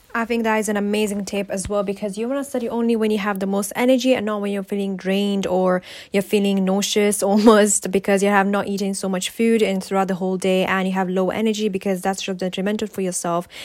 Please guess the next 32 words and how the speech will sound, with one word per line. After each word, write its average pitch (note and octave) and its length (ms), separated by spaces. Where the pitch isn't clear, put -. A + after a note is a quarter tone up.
So - 160
in G#3+ 220
those C4 320
kind A3+ 260
of A3 60
situations, G3+ 520
I G3+ 40
would G3 100
highly G3+ 240
recommend G3+ 400
for - 80
you G3 100
to F#3 120
do F3+ 80
your F3 120
hobbies, G3 460
for F3 100
example, F3 380
because F3 260
you're F#3 100
gonna F#3+ 120
be F3+ 160
enjoying F#3 460
doing F3 240
those. E3 180
For F3 120
example, E3+ 340
if E3 80
it's E3+ 100
a D#3 80
side G3 300
project, G3 480